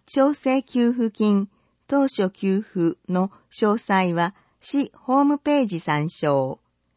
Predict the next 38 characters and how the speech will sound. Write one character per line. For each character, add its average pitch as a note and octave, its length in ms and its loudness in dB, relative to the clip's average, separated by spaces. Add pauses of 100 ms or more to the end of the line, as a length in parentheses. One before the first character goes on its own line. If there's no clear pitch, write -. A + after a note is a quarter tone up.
(680)
詳 C#4 280 0
細 B3+ 280 0
は A#3 160 0
こ A#3 160 -4
ち A3 160 -4
ら G#3+ 180 0 (200)
と G3 120 0
し - 140 -8
て、 - 360 -2
キ C4 180 -2
ュ C#4+ 80 2
ー D4+ 80 4
ア - 20 4
ー D4+ 40 2
ル D4 120 0
コ C#4+ 160 2
ー C#4 80 4
ド F#3+ 100 0
が D3+ 160 0
掲 E3+ 220 0
載 D#3+ 240 -2
さ D#3 180 -2
れ D3+ 100 -2
て D3+ 180 -6
い C3+ 120 -4
ま C#3 160 -6
す。 - 220 -20 (1300)
令 D4+ 240 2
和 A3 200 2
五 E3 140 0
年 F3 400 0
及 B3 320 2
び D3 260 -2 (120)
令 D4 220 2
和 G3+ 160 2
六 F#3 280 0
年 F#3 320 2
の D3 160 -2